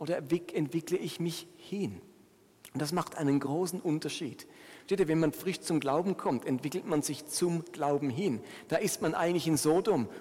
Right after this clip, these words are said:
und merkt, wie man sich innerlich immer stärker wettentwickelt. Jetzt bin ich nur noch in der Nähe und jetzt bin ich irgendwie innerlich ganz weit weg von diesem Sodom. Und dann erlebe ich Christen, die machen den umgekehrten Weg. Die sind vielleicht schon viele Jahre gläubig und merken, wie ihnen diese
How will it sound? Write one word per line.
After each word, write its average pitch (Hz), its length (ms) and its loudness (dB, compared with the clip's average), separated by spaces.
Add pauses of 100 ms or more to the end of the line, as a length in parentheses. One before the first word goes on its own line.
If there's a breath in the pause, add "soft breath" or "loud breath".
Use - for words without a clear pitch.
und 156 200 0
merkt, 160 300 2
wie 170 80 0
man 156 140 2
sich 143 240 -4
innerlich 165 420 0
immer 170 200 2
stärker 143 480 0
wettentwickelt. 139 580 -4
Jetzt - 160 -12
bin 160 120 0
ich 143 100 0
nur 160 120 4
noch 151 120 2
in 151 80 2
der 139 100 4
Nähe 156 240 2
und 165 60 0
jetzt 160 140 -4
bin 165 100 0
ich 160 160 -2
irgendwie 165 220 0
innerlich 165 420 0
ganz 165 320 -2
weit 156 260 -2
weg 165 160 -4
von 131 160 -4
diesem 117 220 -6
Sodom. - 340 -12 (800 loud breath)
Und 131 60 -6
dann 147 80 2
erlebe 180 340 4
ich 160 140 -4
Christen, - 340 -2
die 170 80 0
machen 170 260 -2
den 175 140 0
umgekehrten 160 680 -2
Weg. 104 200 -6
Die 131 60 -6
sind 156 180 -4
vielleicht 160 180 -6
schon 151 120 -4
viele 196 260 -4
Jahre 156 360 2
gläubig 151 500 0 (280 loud breath)
und 151 220 -2
merken, 160 440 0 (220 loud breath)
wie 160 80 -6
ihnen 151 320 2 (240 loud breath)
diese 143 340 0